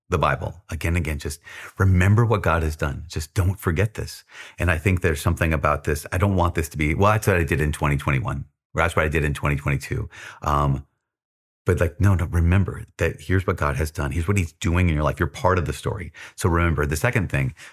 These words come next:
would be, uh, your story isn't over yet. Just remember your story's not over yet. And so, um,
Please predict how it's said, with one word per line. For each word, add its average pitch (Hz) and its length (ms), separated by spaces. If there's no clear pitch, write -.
would 65 160
be, 69 300
uh, 69 260
your 71 160
story 69 300
isn't 62 160
over - 180
yet. - 240
Just 80 140
remember 82 280
your 67 140
story's 71 280
not 65 120
over 73 160
yet. - 200
And 78 120
so, 69 340
um, 80 380